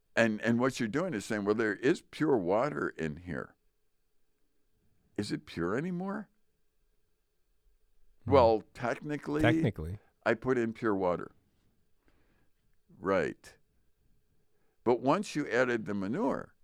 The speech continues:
Speaker 2: Right.
Speaker 1: is it pure anymore?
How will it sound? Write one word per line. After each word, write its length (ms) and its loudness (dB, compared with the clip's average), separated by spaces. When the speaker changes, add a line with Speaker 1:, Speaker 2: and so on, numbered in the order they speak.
Speaker 2:
Right. 260 -4
Speaker 1:
is 200 2
it 160 -4
pure 320 0
anymore? 500 -4